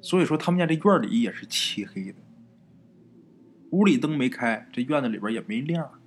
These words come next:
院子里也黑乎乎的。咱们鬼友跟胖墩儿俩人就抓紧动作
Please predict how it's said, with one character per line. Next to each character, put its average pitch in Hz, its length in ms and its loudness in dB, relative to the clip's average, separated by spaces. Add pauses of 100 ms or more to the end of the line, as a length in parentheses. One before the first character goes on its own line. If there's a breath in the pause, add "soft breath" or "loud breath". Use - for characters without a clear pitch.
(100)
院 151 180 -2
子 123 60 -2
里 113 100 -4
也 98 80 -12
黑 117 200 -6
乎 107 140 -8
乎 - 280 -12
的。 - 40 -20 (1080 loud breath)
咱 117 140 0
们 131 100 0
鬼 143 100 4
友 120 80 4
跟 120 100 2
胖 123 240 0
墩 113 120 2
儿 - 20 4
俩 101 160 0
人 92 180 -8
就 107 140 -6
抓 - 200 -4
紧 120 220 2
动 131 200 0
作 151 280 -2